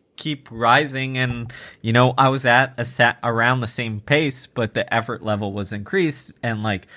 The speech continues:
when I saw that, that's where I said, "Hey, wait a minute, like, okay, even from a scientific standpoint, like,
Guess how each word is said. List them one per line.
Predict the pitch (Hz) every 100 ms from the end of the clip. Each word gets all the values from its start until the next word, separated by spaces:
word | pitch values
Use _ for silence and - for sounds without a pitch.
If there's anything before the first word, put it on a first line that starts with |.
| - - -
when | 120
I | 110
saw | 113 170 170
that, | 139 127 127 -
that's | 127 127
where | 127 120
I |
said, | 107 120 104
"Hey, | - 139 117
wait | 104 139 170
a |
minute, | 104 98 101
like, | 95 104 95 - _ _ - - _ _ _ _ _ _ _ -
okay, | 127 147 123 120
even | 143 160 147
from | - 139
a |
scientific | 127 143 131 113 165 156 120
standpoint, | - 117 104 117 110 101
like, | 101